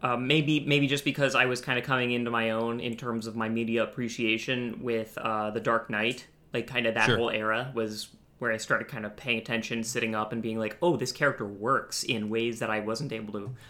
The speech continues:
Speaker 1: previously articulate." Um, but
Speaker 2: Mm.
Speaker 1: I do like Batman a lot, and it's a good foil to him. So, yeah.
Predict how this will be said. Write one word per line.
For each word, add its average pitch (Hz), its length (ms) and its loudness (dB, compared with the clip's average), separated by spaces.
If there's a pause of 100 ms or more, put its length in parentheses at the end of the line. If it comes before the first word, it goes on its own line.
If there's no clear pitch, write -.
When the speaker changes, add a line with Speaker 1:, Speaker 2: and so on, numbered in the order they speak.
(240)
Speaker 1:
previously 226 540 4
articulate." 147 760 2 (400)
Um, 131 240 4
but 151 100 8
Speaker 2:
Mm. 151 40 6
Speaker 1:
I 180 100 8
do 175 200 8
like 156 220 4
Batman 135 320 2
a 139 80 0
lot, 139 300 0
and 123 120 2
it's 127 200 -2
a - 20 -2
good 131 220 0
foil 147 260 2
to 120 160 -4
him. 107 260 -6
So, 110 440 0 (100)
yeah. 151 220 -2